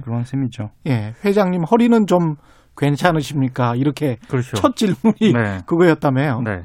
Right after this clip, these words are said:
Speaker 2: 예. 문재인 대통령, 제가 오프닝에서도 이야기는 했습니다마는,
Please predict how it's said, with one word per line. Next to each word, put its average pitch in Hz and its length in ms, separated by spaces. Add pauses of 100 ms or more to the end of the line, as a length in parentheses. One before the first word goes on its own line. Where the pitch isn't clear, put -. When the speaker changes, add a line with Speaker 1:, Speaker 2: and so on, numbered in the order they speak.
Speaker 2:
예. 110 200 (1200)
문재인 185 360
대통령, 240 320
제가 196 160
오프닝에서도 190 960 (100)
이야기는 160 640
했습니다마는, 135 680